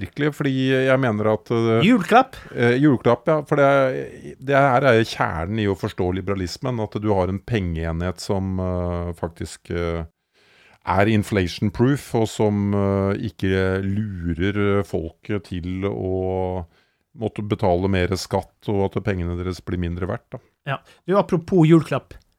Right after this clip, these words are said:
Speaker 2: En du kan få veldig billig. Boka til Liz Truss som ikke er kommet ut ennå, kommer ut i desember.
Speaker 1: Ja.
Speaker 2: Den blir nok på sånn Amazon, eh, trippel, eh,
Speaker 1: Ja, det
Speaker 2: rabatt.
Speaker 1: der, eh, ja, jeg har nesten litt vondt av de forfatterne som kastet seg over og,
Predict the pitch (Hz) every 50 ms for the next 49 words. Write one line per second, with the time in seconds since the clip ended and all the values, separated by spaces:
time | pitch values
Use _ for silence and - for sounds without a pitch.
0 | _ _ _ _ _ _ _ _ _ - 151 156 156 143 - 127 143 143 151 151
1 | 135 127 123 127 120 113 110 - _ _ _ _ _ _ _ _ _ _ _ _
2 | _ _ _ _ _ _ _ _ _ _ _ _ _ _ _ _ _ _ - 143
3 | 156 156 - 147 - - 139 139 147 - - - - 160 147 - - - - 131
4 | 120 120 117 - 120 - - 127 127 - 139 135 - - 120 113 107 107 - -
5 | - 151 135 139 127 139 123 123 117 - 135 131 123 117 113 107 - _ _ _
6 | 202 220 220 190 165 - _ _ - 151 151 147 135 123 120 113 - - - 123
7 | 123 123 123 135 139 139 131 127 117 - 135 123 117 113 113 113 113 113 113 107
8 | 110 107 110 110 117 120 131 123 - - 143 143 - - 123 110 110 107 107 101
9 | 92 98 104 104 107 104 101 101 107 107 - 120 131 131 131 139 139 139 135 135
10 | 131 127 127 123 120 117 120 123 123 123 123 123 120 120 120 117 120 117 117 123
11 | 127 131 127 120 127 131 120 120 123 113 - - 117 107 104 - 101 95 95 95
12 | 98 98 95 - - 143 120 110 107 - - 113 - - 92 - - 107 104 107
13 | 104 - 117 113 - - - 123 - - - - - - - - 110 - - -
14 | 104 107 107 104 98 98 98 98 104 104 104 104 104 104 101 101 101 101 101 101
15 | 101 -